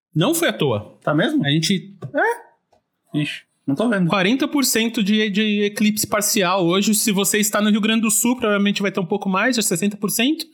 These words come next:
Speaker 1: Se você é um dos nossos poucos fãs que ouvem isso na Argentina ou no Chile, cem por cento.
Speaker 2: E se você tem um prédio no lado que é, que nem é o meu caso,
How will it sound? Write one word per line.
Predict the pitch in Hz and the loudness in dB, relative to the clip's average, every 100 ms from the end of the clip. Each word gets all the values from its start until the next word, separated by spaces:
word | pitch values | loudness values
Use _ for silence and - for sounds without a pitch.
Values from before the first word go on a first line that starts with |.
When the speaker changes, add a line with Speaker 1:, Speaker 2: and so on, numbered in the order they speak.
| _ _ _ - | _ _ _ -4
Speaker 1:
Se | 208 | 0
você | 202 233 | 2 0
é | |
um | |
dos | 220 208 | 0 0
nossos | 214 214 | -2 -2
poucos | - 240 254 - | -2 -2 -2 -2
fãs | 233 208 | 0 0
que | - 196 | 0 -2
ouvem | 196 196 | 0 0
isso | 185 - | 0 0
na | 185 | 0
Argentina | 185 180 165 - 185 | 0 0 0 2 2
ou | 175 | 2
no | 220 | 2
Chile, | 240 - 226 240 294 - - - - | 2 0 0 0 -2 -4 -20 -20 -6
cem | - 294 | 0 0
por | 302 | 0
cento. | 269 196 196 - 147 - | 2 2 0 -4 -10 -4
Speaker 2:
E | 147 | -2
se | 165 | 0
você | 170 190 | 0 0
tem | 185 | 0
um | 180 | 0
prédio | 175 160 160 165 | 0 0 0 0
no | 175 | 0
lado | 151 143 139 | 2 0 -2
que | 139 | -2
é, | 131 139 | 0 -2
que | 143 | 0
nem | 139 | 0
é | 139 | 0
o | |
meu | 139 135 | -2 0
caso, | 127 123 117 | -2 -2 -8